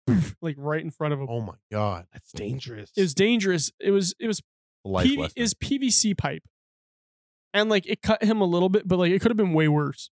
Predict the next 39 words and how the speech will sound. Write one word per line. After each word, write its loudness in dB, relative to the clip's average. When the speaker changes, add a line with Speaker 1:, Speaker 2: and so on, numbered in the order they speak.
Speaker 1:
But, -4
like, 0
we 2
were 2
like, -4
"Oh 6
my 2
God, 4
he's -2
dead." 0
Speaker 2:
How 0
could -4
you -2
not? -2
<laughs> -14
Yeah, 0
you -2
just -4
see -12
smoke -12
going, -2
the -12
kid. -18
Speaker 1:
Yeah, -20
uh, -16
uh, -2
Speaker 2:
Jesus -10
Speaker 1:
well, 2
it 6
was 4
Speaker 2:
Christ. -2
Speaker 1:
just 0
like -2
a -4
poof, 0
and 2
then 2
he 2
just -6